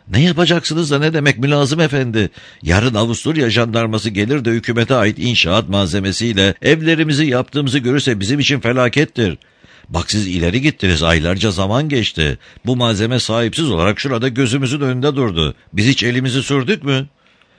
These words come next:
Dedikleri doğruydu. Cephede birçok yıkılmış ev varken hükümetin izniyle verilen malzemeden fazlasını almaya kimse cesaret edemiyordu. Fakat hem malzeme hem de üste senet vermek bizim anlayacağımız şeylerden değildi.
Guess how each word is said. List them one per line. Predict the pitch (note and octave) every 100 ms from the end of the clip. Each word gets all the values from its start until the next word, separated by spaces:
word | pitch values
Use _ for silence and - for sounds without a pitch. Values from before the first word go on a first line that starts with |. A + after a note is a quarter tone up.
| _ - -
Dedikleri | D#2 D#2 F2+ F#2+ A#2
doğruydu. | C3 C#3 E3 C#3+ D2 A#1+ - _ - - -
Cephede | D2 D#3+ E3 E3 D3
birçok | F3 D3 C#3
yıkılmış | B2+ B2 A#2+ F#2+ B2+
ev | G#1+ G2 E2
varken | C#2+ F#2+ F2 E2
hükümetin | F2 - A#2+ A2 D3+
izniyle | B2 G#2 D#2+ A#2+ G2+ D#2
verilen | E2 D#2 G2
malzemeden | E2+ E2+ E2 F2 E2+ F2 A2+
fazlasını | F#2+ F2+ D#2+ E2 G2 F2
almaya | D#2+ D2 D#2
kimse | D#2+ D3+ F3 B2 - A2
cesaret | F#2 F2+ E2 D#2+ F2+
edemiyordu. | C#2+ D2+ D#2 D2 C2+ B1+ B1+ A#1+ A1 _ _ _ - - - - -
Fakat | D3+ F#3 -
hem | A2 E3+
malzeme | C3 D#2 D2 C2+ D2 F2+
hem | G2 C#3+
de | C#3+
üste | A#2+ - C3+
senet | - G#2+ A#2+ C#3+ -
vermek | D2 C#2+ C#2 F#2 D#2
bizim | G#2+ D3
anlayacağımız | C3 B2 B2+ B2 F#2+ A2 F#2+ B2
şeylerden | - G2+ E2 E2+ C#2+ F#2 F2
değildi. | D2+ D2 D#2 C2 C2 B1